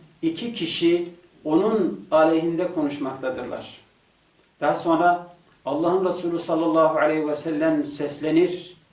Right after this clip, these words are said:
"Eyne fulanun ve fulan?" "Falan kişiyle filan kişi neredeler?"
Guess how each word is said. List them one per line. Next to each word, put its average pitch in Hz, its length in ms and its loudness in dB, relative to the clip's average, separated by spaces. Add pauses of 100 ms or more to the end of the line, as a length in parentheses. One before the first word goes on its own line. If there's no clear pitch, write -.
(520)
"Eyne 202 480 4
fulanun 185 840 4
ve 165 60 2
fulan?" 175 640 2 (400)
"Falan 208 400 4
kişiyle 202 460 -2
filan 202 380 -2
kişi 190 320 0
neredeler?" - 680 0